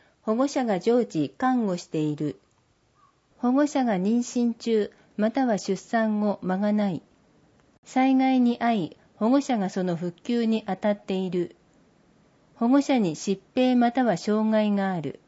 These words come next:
保護者が就学または給食活動をしている。保育日時、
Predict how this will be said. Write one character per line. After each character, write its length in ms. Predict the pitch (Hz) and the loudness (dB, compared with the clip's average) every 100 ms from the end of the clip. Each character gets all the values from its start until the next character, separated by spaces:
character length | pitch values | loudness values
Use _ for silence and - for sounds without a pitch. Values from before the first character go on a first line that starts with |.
| _ _ _ _ _ _ _ _ _ | _ _ _ _ _ _ _ _ _
保 120 | 220 | -2
護 120 | 233 269 | 0 2
者 180 | 262 | 2
が 220 | 214 147 - | 0 0 -4
就 320 | - 247 254 | -2 0 2
学 260 | 262 254 240 | 2 0 0
ま 140 | 233 | 0
た 160 | - 254 | 0 2
は 240 | 180 - - | 2 0 -4
給 200 | 240 247 | -2 -2
食 300 | 262 247 240 | -2 -6 -6
活 320 | 254 254 226 | -6 -6 -4
動 220 | 185 160 | -2 -2
を 100 | 147 | -4
し 100 | - | -8
て 140 | - | -6
い 160 | 170 170 | -4 -4
る。 220 | 156 143 _ _ _ _ _ _ _ _ _ _ _ | -6 -8 _ _ _ _ _ _ _ _ _ _ _
保 160 | 269 | 2
育 300 | 277 277 269 | 2 2 2
日 320 | 269 269 254 190 | 4 4 0 -8
時、 260 | 170 147 | -8 -8